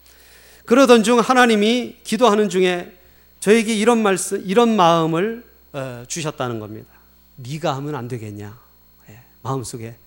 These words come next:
네가 해라. <laughs> 네가 좀 해라.'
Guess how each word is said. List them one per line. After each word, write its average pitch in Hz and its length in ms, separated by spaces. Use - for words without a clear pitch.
네가 131 240
해라. 107 480
<laughs> - 320
네가 190 240
좀 156 140
해라.' 110 540